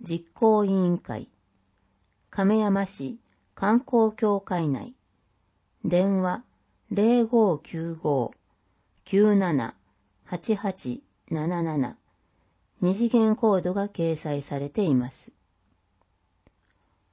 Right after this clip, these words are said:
お雛様のひな飾りの写真が掲載されています。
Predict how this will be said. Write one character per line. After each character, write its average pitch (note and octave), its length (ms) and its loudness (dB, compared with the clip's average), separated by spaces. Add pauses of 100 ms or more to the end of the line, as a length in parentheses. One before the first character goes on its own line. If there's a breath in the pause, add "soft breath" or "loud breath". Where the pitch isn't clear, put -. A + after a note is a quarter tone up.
(300)
お F3+ 80 2
雛 A3+ 280 8
様 D3+ 300 2
の C#3 100 2
ひ F3+ 120 0
な G3+ 160 4
飾 G#3+ 240 0
り D#3 100 0
の C3+ 140 4
写 D3+ 180 -8
真 E3 340 0
が D3 200 -2 (580 soft breath)
掲 F3+ 240 0
載 E3+ 260 -4
さ E3 160 -6
れ E3 120 -4
て G#3+ 160 -2
い D#3 100 2
ま B2+ 160 0
す。 - 200 -20